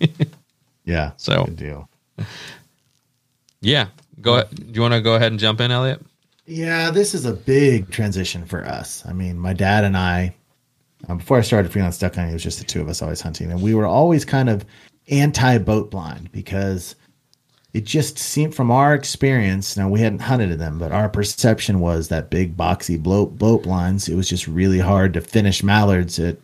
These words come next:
Speaker 2: you know, fifteen to twenty-five yards. And I still think that's the case a lot of times.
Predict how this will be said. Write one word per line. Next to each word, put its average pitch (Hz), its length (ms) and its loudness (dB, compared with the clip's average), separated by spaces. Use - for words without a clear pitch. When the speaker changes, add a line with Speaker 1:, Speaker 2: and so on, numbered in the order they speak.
Speaker 2:
you 98 80 -4
know, 87 100 -2
fifteen 90 380 -2
to 85 80 -2
twenty-five 82 540 -4
yards. 87 360 -2
And - 120 -6
I 87 60 -2
still 101 200 0
think 98 220 0
that's 95 240 0
the - 80 -8
case 101 280 2
a 78 60 -2
lot 80 180 0
of - 60 -6
times. 90 500 -4